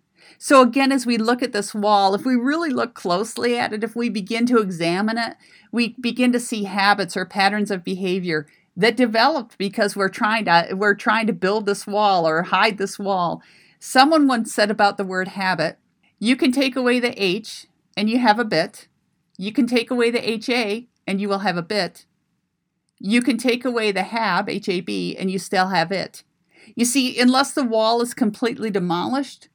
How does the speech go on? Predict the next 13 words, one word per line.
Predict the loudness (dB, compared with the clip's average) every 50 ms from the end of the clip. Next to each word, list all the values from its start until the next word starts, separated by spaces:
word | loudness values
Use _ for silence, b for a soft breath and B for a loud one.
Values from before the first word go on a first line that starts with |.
| _ _ _
we | -2 0 0
still | 0 0 0 -2 -2 0
have | 0 2 2 2 2 0
it. | -2 -4 -6 -6
It's | -8 -6 -6 -6
still | -2 0 0 0 0
there. | 0 -2 -2 -4
It's | -4 -6 -8
still | -6 -4 -2 -2 -2
there | -2 -2 -4 -4
to | -6 -8
trip | -6 -4 -4 -4 -4
over. | -4 -4 -4 -6 -8 -10 -12 -14